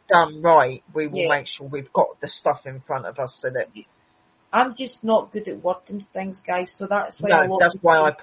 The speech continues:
Speaker 1: put my stuff up. I
Speaker 2: share.
Speaker 1: write it all down and
Speaker 2: Mm-hmm.
Speaker 1: take bits from other things as well.
Speaker 2: <laughs> I think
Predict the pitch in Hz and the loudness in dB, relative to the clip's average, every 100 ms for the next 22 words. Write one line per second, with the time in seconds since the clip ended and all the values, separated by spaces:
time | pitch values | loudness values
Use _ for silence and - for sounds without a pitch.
0 | 151 147 185 180 135 - 135 113 143 143 | -6 0 0 -2 -8 -8 -10 -4 -2 0
1 | 160 - 120 139 156 143 151 143 143 139 | 2 2 -2 -4 -4 2 2 0 -6 -12
2 | 139 131 - 170 160 156 143 - 165 147 | -12 -14 -18 -20 -20 -18 -18 -8 -6 -6
3 | - 143 - - 135 131 - 135 135 143 | -8 -12 -12 -18 -16 -14 -12 -14 -14 -16
4 | 131 135 139 135 127 - _ 285 - - | -16 -10 -4 -4 -6 -14 _ -12 -8 0
5 | 285 - 370 | 2 4 0